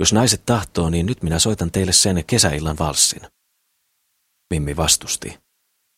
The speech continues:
"Jos Kukkelman soittaa, niin paatti seisattuu." Antaa sen vähän seisoa. "Minnekään ei ole kiiru", vastasi Sakris. Ja hän soitti kesäillan valssin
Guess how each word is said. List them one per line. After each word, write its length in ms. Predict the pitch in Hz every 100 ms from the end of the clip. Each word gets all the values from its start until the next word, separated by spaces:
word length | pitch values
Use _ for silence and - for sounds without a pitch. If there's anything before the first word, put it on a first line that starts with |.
| _ -
"Jos 100 | 78
Kukkelman 500 | 120 - 117 90 76
soittaa, 460 | 127 120 - 85
niin 120 | 78 78
paatti 340 | 117 101 -
seisattuu." 760 | 110 101 - _ - - - _ _ _ _ _ _ _ _ _ _ _ -
Antaa 260 | 85 78 76
sen 160 | -
vähän 200 | 80 85
seisoa. 520 | 80 90 87 78 73 - _ _ _ _ _ _ _ _ _ _ 95
"Minnekään 480 | 104 98 98 92
ei 80 | 90
ole 120 | 95
kiiru", 480 | 98 - 131 87 71 - _ _ _ _
vastasi 360 | - - 87 82
Sakris. 500 | 80 76 - - - _ _ _ _ _ _ _ _ _ _ _ _ _ -
Ja 100 | -
hän 100 | 82
soitti 260 | 78 78 -
kesäillan 480 | - 98 82 76 76
valssin 460 | 90 90 - - 73